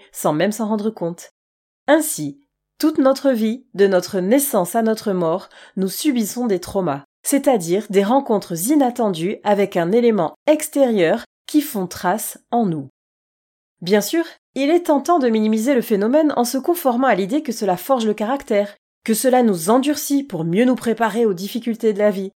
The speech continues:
Mais dans le cadre du trauma, il serait naïf de supposer que qui peut le plus, peut le moins.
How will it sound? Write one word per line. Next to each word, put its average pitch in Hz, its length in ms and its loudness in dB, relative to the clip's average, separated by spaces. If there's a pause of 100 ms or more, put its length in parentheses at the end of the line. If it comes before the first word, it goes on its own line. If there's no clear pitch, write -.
(480)
Mais 190 140 2
dans 214 160 4
le 214 100 6
cadre 220 300 2
du 180 120 -6
trauma, 208 440 -4 (320)
il 285 220 4
serait 247 340 2
naïf 202 460 -2
de 185 60 -2
supposer 226 580 -2
que 165 340 -4
qui 339 140 2
peut 269 180 0
le 185 160 2
plus, 277 380 -4 (120)
peut 240 120 0
le 208 120 2
moins. 175 240 -4